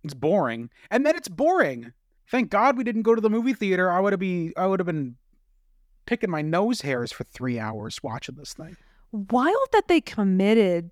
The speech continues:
Speaker 2: to a two-part film when the first part is now getting such horrific reviews, and in four months they have to put out a second one?
Speaker 1: Well, he's
Speaker 2: That's
Speaker 1: also coming off
Speaker 2: wild.
Speaker 1: the Snyder Cut, and I'm sure that Army of the Dead did well for them.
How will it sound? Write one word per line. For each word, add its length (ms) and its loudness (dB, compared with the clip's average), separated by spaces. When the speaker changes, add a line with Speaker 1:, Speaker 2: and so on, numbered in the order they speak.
Speaker 2:
to 200 2
a 100 0
two-part 760 -2
film 580 -4
when 260 4
the 80 2
first 280 0
part 180 2
is 160 0
now 160 4
getting 240 -2
such 420 -2
horrific 400 0
reviews, 600 -2
and 100 -2
in 120 -2
four 400 0
months 340 0
they 120 0
have 160 -4
to 80 -2
put 200 0
out 140 0
a 60 -4
second 400 -4
one? 220 8
Speaker 1:
Well, 240 6
he's 160 -2
Speaker 2:
That's 80 4
Speaker 1:
also 160 0
coming 320 2
off 100 4
Speaker 2:
wild. 100 -2
Speaker 1:
the 60 -4
Snyder 360 0
Cut, 320 -4
and 120 -8
I'm 100 -6
sure 340 0
that 100 0
Army 260 -2
of 100 -6
the 80 -6
Dead 300 -4
did 200 -8
well 240 0
for 140 -14
them. 180 -16